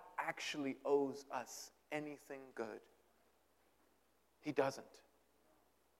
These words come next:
We've spent our entire lives rebelling against him. He owes us nothing. My clean time owes me nothing. I'm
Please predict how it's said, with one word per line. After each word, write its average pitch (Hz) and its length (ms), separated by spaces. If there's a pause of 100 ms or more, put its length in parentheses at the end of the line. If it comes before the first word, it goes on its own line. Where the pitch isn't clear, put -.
(200)
We've 160 140
spent 175 300
our 143 120
entire 160 460
lives 143 300
rebelling 123 440
against 104 360
him. 113 100 (640)
He 160 200
owes 143 200
us - 160 (100)
nothing. 117 340 (840)
My - 140
clean 165 340
time 170 300 (100)
owes 143 220
me 135 100
nothing. 120 380 (1800)
I'm 135 100